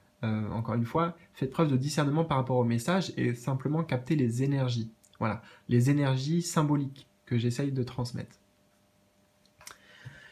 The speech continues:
Euh, ok, alors, le dernier message pour vous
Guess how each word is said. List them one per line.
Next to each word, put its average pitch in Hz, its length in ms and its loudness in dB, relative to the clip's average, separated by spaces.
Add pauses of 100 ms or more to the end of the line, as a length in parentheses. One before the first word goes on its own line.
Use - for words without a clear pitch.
(320)
Euh, 131 680 2
ok, 151 260 -2 (800)
alors, 123 480 -2 (1900)
le 147 320 4
dernier 160 340 2
message 135 520 -2
pour 117 180 -4
vous 165 400 -2